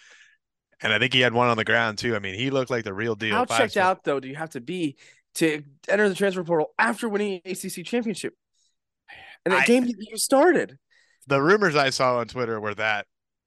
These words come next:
Speaker 1: his brother's coming into college, and he was transferring to play somewhere with his brother. So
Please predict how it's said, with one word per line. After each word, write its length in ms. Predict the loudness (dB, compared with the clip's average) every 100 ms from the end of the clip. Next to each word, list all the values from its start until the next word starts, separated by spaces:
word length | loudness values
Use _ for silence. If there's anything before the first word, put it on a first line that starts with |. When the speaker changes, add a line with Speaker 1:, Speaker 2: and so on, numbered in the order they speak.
| _ _ _ _
Speaker 1:
his 220 | -4 -2
brother's 400 | 2 2 2 0
coming 320 | -2 -2 -2
into 220 | -4 -4 -2
college, 560 | 0 0 -2 -6 -12 -14
and 440 | -8 -6 -4 -4
he 160 | -4 -4
was 160 | -4
transferring 480 | -2 -2 -2 -4 -6
to 60 | -4
play 200 | -4 -4
somewhere 240 | -4 -6
with 120 | -10
his 140 | -12 -8
brother. 340 | -4 -2 -2
So 400 | -4 -6 -6 -6